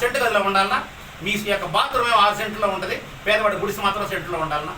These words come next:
ఒక్కసారి ఆలోచించండి. ఒక లక్ష యాభై వేల కేంద్ర ప్రభుత్వం ఇచ్చే నిధులే, ఆ నిధులతోటి మీరు కట్టుకోండి, సాగండి, నాకు అనవసరం అని చెప్పి చెప్పారు. నువ్వు ఏ విధంగా పేదల పక్షపాతి అవుతావు? ఏ విధంగా పేదలను ఉద్ధరించేవాడు అవుతావు? పేదలకి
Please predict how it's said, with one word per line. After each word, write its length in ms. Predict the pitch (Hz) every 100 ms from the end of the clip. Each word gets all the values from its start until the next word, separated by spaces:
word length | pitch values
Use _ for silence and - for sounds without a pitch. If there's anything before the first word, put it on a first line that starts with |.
| - - 160
ఒక్కసారి 280 | - 254 247
ఆలోచించండి. 500 | 220 202 196 190 196 - - -
ఒక 80 | 196 214
లక్ష 140 | 214 208
యాభై 160 | 196 208
వేల 100 | 233 202
కేంద్ర 200 | 214 208
ప్రభుత్వం 280 | 208 202 190
ఇచ్చే 160 | 185 190 165
నిధులే, 260 | 190 247 196 - - - 156
ఆ 40 | 175 214
నిధులతోటి 380 | 214 214 220 202
మీరు 120 | 196 190
కట్టుకోండి, 400 | 190 185 180 185 -
సాగండి, 320 | 175 180 180 160
నాకు 120 | 151
అనవసరం 280 | 147 147 160
అని 100 | 151
చెప్పి 180 | 147 - 135 - -
చెప్పారు. 260 | 196 - 170
నువ్వు 160 | 247 311 277
ఏ 40 | 233
విధంగా 220 | 220 208 190
పేదల 200 | 185 175 160
పక్షపాతి 380 | 160 165 156 143
అవుతావు? 280 | 143 143 131 - - - -
ఏ 20 | 240
విధంగా 200 | 247 208
పేదలను 260 | 208 208 180
ఉద్ధరించేవాడు 480 | - 285 285 214 185 160
అవుతావు? 320 | 151 156 143 - - -
పేదలకి 420 | 196 220 214 175